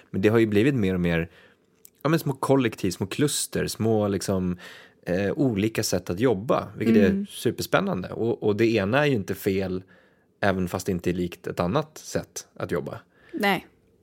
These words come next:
Speaker 1: Och det är
Speaker 2: verkligen
Speaker 1: därför
Speaker 2: inte.
Speaker 1: det behövs så många olika aktörer som kan vara med och hjälpa till. Och precis som du säger, men vad behöver just den här, det här bolaget, eller vad behöver just den här artisten i fråga?
Speaker 2: Mm.
Speaker 1: Eh, och att man liksom väljer det.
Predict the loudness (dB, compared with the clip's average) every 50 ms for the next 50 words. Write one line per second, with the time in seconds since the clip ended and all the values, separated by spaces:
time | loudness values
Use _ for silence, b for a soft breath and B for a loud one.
0 | _ 2 4 4 6 6 6 4 4 4 2 2 4 4 4 6 6 4 4 2
1 | -2 -6 -4 -4 -2 -2 -2 -2 -2 -2 -2 -2 -4 -6 -6 -6 -6 -6 -4 -4
2 | -6 -8 -10 _ _ _ _ _ _ _ _ _ -10 -8 -4 0 2 4 4 4
3 | 2 0 -4 -10 -16 _ _ _ _ _ _ _ _ _ _ _ -14 -6 -4 -2
4 | -2 -2 -2 -2 -2 0 0 0 0 -2 -2 -2 -2 -2 -2 -2 -4 -4 -4 -4
5 | -4 -6 -6 -8 -10 -12 -10 -8 -8 -8 -8 -8 -10 -10 -10 -10 -8 -8 -6 -6
6 | -6 -6 -6 -6 -4 -4 -4 -4 -4 -6 -8 -8 B B B B B B -4 -2
7 | 0 0 2 2 2 2 2 2 0 -2 -2 -4 -4 -6 -4 0 0 2 2 2
8 | 0 -4 b b b b b b b b b -6 -2 -2 -2 0 2 2 2 2
9 | 0 0 -2 -2 -4 -6 -4 -2 0 0 0 0 -2 -2 -2 -2 -2 -4 -6 -6
10 | -8 -8 -4 -2 0 0 0 0 -2 -4 -6 -12 -14 -10 -8 -6 -6 -6 -6 -6
11 | -6 -6 -6 -4 -4 -4 -4 -6 -8 -12 -16 -18 b b b 2 2 2 0 -2
12 | -4 -2 -2 0 0 -2 -2 -4 -6 -6 -6 -6 -6 -6 -6 -6 -6 -6 -6 -6
13 | -6 -6 -6 -4 -4 -4 -6 -6 -8 -10 -12